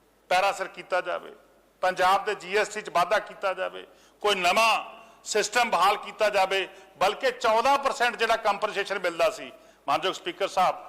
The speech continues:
ਬੜੀ ਇੰਪੋਰਟੈਂਟ ਗੱਲ ਆ, ਉਹਦੇ 'ਤੇ ਡਿਪੈਂਡ ਕਰਦੇ ਰਹੇ, ਉਹਦੇ 'ਤੇ ਨਿਰਭਰ ਕਰਦੇ ਰਹੇ ਕਿ ਚੌਦਾਂ ਪਰਸੈਂਟ ਪੈਸੇ ਮਿਲ ਜਾਂਦੇ ਨੇਗੇ ਤੇ ਆਪਣਾ ਕੰਮ ਚਲਾਉਂਦੇ ਰਹੋ, ਕੰਮ ਚਲਾਉਂਦੇ ਰਹੋ। ਕੋਈ ਧਿਆਨ ਨਹੀਂ ਦਿੱਤਾ ਹੈਗਾ ਕਿ ਪੰਜਾਬ ਦਾ ਇਸ ਡਿਪਾਰਟਮੈਂਟ ਨੂੰ ਠੀਕ ਕਰਨਾ ਗਾ। ਔਰ ਗਰੋਥ ਰੇਟ ਬਹੁਤ ਥੋੜ੍ਹਾ ਸੀਗਾ,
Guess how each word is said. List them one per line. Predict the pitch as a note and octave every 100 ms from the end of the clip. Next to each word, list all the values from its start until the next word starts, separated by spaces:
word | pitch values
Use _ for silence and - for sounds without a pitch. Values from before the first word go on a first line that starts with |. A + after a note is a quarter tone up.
| - -
ਬੜੀ | D#3
ਇੰਪੋਰਟੈਂਟ | F3 E3+ D#3+ F#3 F#3
ਗੱਲ | E3 D3+
ਆ, | D3+ D3 - -
ਉਹਦੇ | D4 D4
'ਤੇ | C4
ਡਿਪੈਂਡ | G3 F#3 F#3+ F3 E3+ -
ਕਰਦੇ | D3 B2
ਰਹੇ, | G#2 F#2 - _ _ _ _ _ _ _ _ G#3+
ਉਹਦੇ | A#3+
'ਤੇ | A#3
ਨਿਰਭਰ | G#3 G#3+ G#3+
ਕਰਦੇ | A#3+ A#3 A3 A#3
ਰਹੇ | A#3
ਕਿ | A#3+
ਚੌਦਾਂ | A3+ A3 B3
ਪਰਸੈਂਟ | B3 A3 A3+
ਪੈਸੇ | - G#3 A#3
ਮਿਲ | A3+ G#3
ਜਾਂਦੇ | A#3+ B3
ਨੇਗੇ | B3 A#3 G#3 - -
ਤੇ | A3
ਆਪਣਾ | G#3+ A3+
ਕੰਮ | A3 G#3+ A3
ਚਲਾਉਂਦੇ | G#3+ G#3 A3
ਰਹੋ, | A3+ G#3+
ਕੰਮ | G#3+ G#3 G#3+
ਚਲਾਉਂਦੇ | G#3+ G3 G#3 A3
ਰਹੋ। | G3+ G#3+ - - -
ਕੋਈ | C4 B3+
ਧਿਆਨ | B3+ G#3 G#3
ਨਹੀਂ | C4
ਦਿੱਤਾ | B3+ - A#3+ G#3+
ਹੈਗਾ | A#3 A#3 - - -
ਕਿ | G#3+
ਪੰਜਾਬ | G#3 G3 F#3 F3+ F#3+ -
ਦਾ | G#3 G#3 F#3+ G3
ਇਸ | F#3
ਡਿਪਾਰਟਮੈਂਟ | F3 - F3 E3 F#3+
ਨੂੰ | F#3+ -
ਠੀਕ | E3 -
ਕਰਨਾ | F3 E3 F3+
ਗਾ। | F3 F3+ - - - -
ਔਰ | D#3+
ਗਰੋਥ | D#3 F3 A3+ A#3
ਰੇਟ | A#3+ G#3
ਬਹੁਤ | G#3+ A3+ F3+
ਥੋੜ੍ਹਾ | G3 A3+
ਸੀਗਾ, | A3+ G#3 G#3+